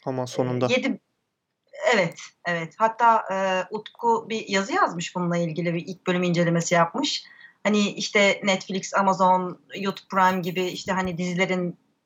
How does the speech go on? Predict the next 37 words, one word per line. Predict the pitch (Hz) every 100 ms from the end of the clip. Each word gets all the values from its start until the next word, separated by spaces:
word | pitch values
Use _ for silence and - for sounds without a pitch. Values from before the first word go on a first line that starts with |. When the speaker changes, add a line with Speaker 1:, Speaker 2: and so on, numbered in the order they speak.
| _ -
Speaker 2:
bütün | 180 220 185 - -
sezonlarına | 202 190 190 185 190
aynı | 196 196 185
anda | 180 185 190 - -
yayınlanması | 190 190 180 175 180 175
artık | 175 170 -
çok | 196 - _ _ -
revaçta | 180 175 170 180
ve | 175
popüler. | 185 175 180 180
Hatta | 208 208 180
sıradan | 170 - 185 185 196 - - _ _ _
<laughs> | 233 - -
olduğu | 220 240 208 220 233 226
bir, | 226 -
e, | 190 196 196
şeyde | 190 214 208 233
haftalık | 214 - 233 233 -
siz-, | 220 202 - 190
dizi | 202 226
izlemek | 202 220 220
sizi | 220 220
sıkabilir | - 233 226 262
ama | 233 240 226
bu | 226
dizi | 226 220
güzel | 226 226 226
falan | 220 226 226
gibi | 208 196
bir | 220 - 180
girizgah | 202 190 233 262
yapmış. | 220 - 233 381 - _ - - - - _ -
E, | 165 165 165 170 165 165 -
ilk | 339 -
bölümü | 339 359
izledim | 370 370 254 277 - 214
ben. | 202 277